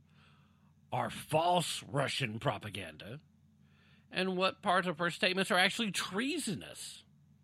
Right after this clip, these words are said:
And exactly whose lives would it cost? She literally was calling for the Biden administration to try to gain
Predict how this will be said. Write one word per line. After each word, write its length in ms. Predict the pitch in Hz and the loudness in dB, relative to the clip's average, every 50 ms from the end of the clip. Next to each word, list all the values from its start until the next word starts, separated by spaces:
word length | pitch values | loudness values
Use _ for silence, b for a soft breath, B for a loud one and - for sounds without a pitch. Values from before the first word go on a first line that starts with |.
| b b b b b b b b b b b b b b b | b b b b b b b b b b b b b b b
And 80 | - 269 | -2 -2
exactly 420 | 294 - 320 311 302 - 285 262 | 2 6 6 6 6 6 2 2
whose 280 | 202 226 262 254 220 185 | 4 4 2 2 0 0
lives 500 | 208 185 175 196 220 233 220 185 - - | 0 2 4 6 6 6 4 2 0 -2
would 180 | 151 180 196 | 0 0 0
it 120 | 180 175 - | 0 -2 -4
cost? 420 | - - - 214 - - - - B B B B B B | -6 -4 -2 0 0 0 -2 -4 B B B B B B
She 340 | B - - 269 247 208 208 | B 4 4 4 4 4 0
literally 480 | 185 202 240 269 294 294 277 285 277 254 | 2 4 4 6 4 4 4 4 2 2
was 160 | 214 208 - | 2 0 -2
calling 400 | - - 226 196 214 214 196 185 | 0 0 0 2 2 2 2 2
for 140 | - 190 165 | 0 0 0
the 100 | 139 131 | 0 0
Biden 500 | 107 - 139 131 165 190 196 190 190 180 | 0 0 0 2 2 2 2 2 2 0
administration 920 | 170 151 147 156 131 135 - - - 120 117 117 120 - 139 127 135 127 B B B B B B B B | 0 2 2 0 0 0 -2 -2 -2 -2 -2 -2 -2 -2 -2 -2 -2 -4 B B B B B B B B
to 220 | - - 202 190 165 | -4 -2 -2 -2 -2
try 440 | - - - - 180 156 170 175 175 | -4 -8 -4 2 4 6 6 6 6
to 200 | - - 175 156 | 4 -2 -2 -2
gain 720 | 139 127 120 139 147 160 175 190 196 202 208 208 208 202 | -2 0 4 6 6 8 8 6 4 4 2 0 0 -2